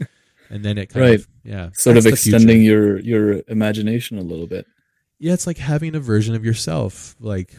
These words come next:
Speaker 2: working with, you
Speaker 1: Yeah.
Speaker 2: know, which I think ultimately that's where, that's actually how I'm gonna start using this tool more. Um,
Speaker 1: Mm.
Speaker 2: haven't used it here, just same as, like, not using Blender. It's just, like, I already have a path of suffrage that I like,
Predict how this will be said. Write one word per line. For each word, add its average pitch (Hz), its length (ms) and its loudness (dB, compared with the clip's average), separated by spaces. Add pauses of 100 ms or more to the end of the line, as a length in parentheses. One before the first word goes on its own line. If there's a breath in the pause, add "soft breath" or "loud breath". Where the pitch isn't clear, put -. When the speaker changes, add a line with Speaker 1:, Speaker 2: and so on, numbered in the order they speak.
Speaker 2:
working 110 380 -8
with, 85 240 -12
you 110 100 -6
Speaker 1:
Yeah. 104 100 -4
Speaker 2:
know, 95 200 -10
which 101 220 -8
I 107 80 -6
think - 420 -14 (400)
ultimately 156 420 -4
that's 104 320 -4
where, 98 520 -4 (380)
that's 117 180 -8
actually 107 320 -2
how 90 140 -6
I'm 92 80 -10
gonna 90 140 -10
start 82 200 -10
using 85 240 -10
this 85 160 -14
tool 87 260 -14
more. 87 340 -14 (600)
Um, 90 560 -12 (140)
Speaker 1:
Mm. 107 120 -4
Speaker 2:
haven't 117 260 -4
used 107 260 -2
it 101 60 -10
here, 95 560 -4
just 104 220 -8
same 127 200 -4
as, 107 140 -2
like, 92 180 -6
not 92 200 -8
using 98 320 -2
Blender. 95 360 -8
It's 85 140 -16
just, 87 200 -14
like, 87 200 -16 (480)
I 101 100 -8
already 104 180 2
have 104 160 0
a 92 60 -10
path - 380 -12
of 92 80 -12
suffrage 95 480 -10
that 87 160 -10
I 85 80 -10
like, 87 580 -8